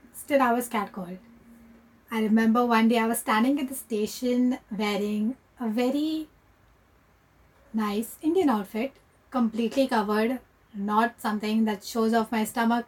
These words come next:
like some Indian outfits do. And, um, one man was sitting in the train. Uh,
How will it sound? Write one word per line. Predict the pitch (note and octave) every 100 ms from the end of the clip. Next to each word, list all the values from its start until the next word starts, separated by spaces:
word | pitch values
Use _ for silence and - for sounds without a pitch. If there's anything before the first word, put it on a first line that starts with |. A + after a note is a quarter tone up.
| _
like | A3+ G#3 G3 - -
some | - - A3+
Indian | G#3+ G#3+ G#3
outfits | G3 A3 F#3+ -
do. | A#3 A#3+ A#3+ - - - - _ _ _ _ _ _ _ _
And, | A3+ A3 G#3 G#3+ G#3
um, | G3+ G3+ G3+ G3+ _ _ _ _ _ _ _ _ _
one | A3 A#3+ A#3+
man | A3+ G3+ B3+ F4+ F4 A#3
was | A3+ A3
sitting | A3+ A#3+ A#3+
in | A#3
the |
train. | A3+ G#3 F#3 G3 D4+ - _ _ _ _ _
Uh, | D#4 D4